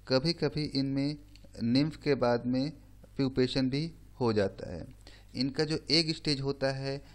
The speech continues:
लगभग तीन से चार दिन का होता है तथा फर्स्ट इंस्टार जो निम्फ होते हैं वो, अ, फर्स्ट इंस्टार जो पीरियड होता है ये एक से दो दिन का होता है।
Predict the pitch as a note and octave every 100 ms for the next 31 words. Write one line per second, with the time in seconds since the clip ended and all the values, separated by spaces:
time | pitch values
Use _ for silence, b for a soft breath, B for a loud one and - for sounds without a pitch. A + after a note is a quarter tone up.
0 | B A#2+ C#3 D3 - D3 - B B -
1 | D3+ D#3 D3+ C#3+ A2 A#2 B2+ D3 C#3+ C3+
2 | C#3 C#3 C#3 C#3+ D3 D3+ - - C#3 C#3
3 | - - E3 - C3 C#3 - C3 B2+ A#2+
4 | B2+ C#3+ - B2 - B2+ C3 D3 B B
5 | B B2+ C#3 D3+ - - - - - -
6 | - - F2+ A2 A#2 A2+ G#2+ G#2 A2 D#3
7 | D3+ - C3+ C3 C3+ C3+ C3+ C3 B2+ B2+
8 | B2 - B2 C3 D#3 B B - C3+ -
9 | C3+ D3 C#3+ D#3+ F#3 F3+ - B2+ B2+ B2+
10 | A#2+ A#2 G#2+ G#2 - G2+ -